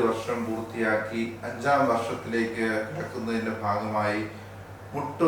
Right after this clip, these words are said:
മാറ്റിവെക്കൽ ശസ്ത്രക്രിയ പദ്ധതി ചുവട് രണ്ടായിരത്തി ഇരുപത്തിമൂന്ന്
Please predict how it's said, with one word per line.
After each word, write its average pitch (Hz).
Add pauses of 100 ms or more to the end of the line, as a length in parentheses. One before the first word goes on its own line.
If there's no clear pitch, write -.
മാറ്റിവെക്കൽ 127 (160)
ശസ്ത്രക്രിയ 113
പദ്ധതി 110 (160)
ചുവട് 135 (200)
രണ്ടായിരത്തി 117
ഇരുപത്തിമൂന്ന് 113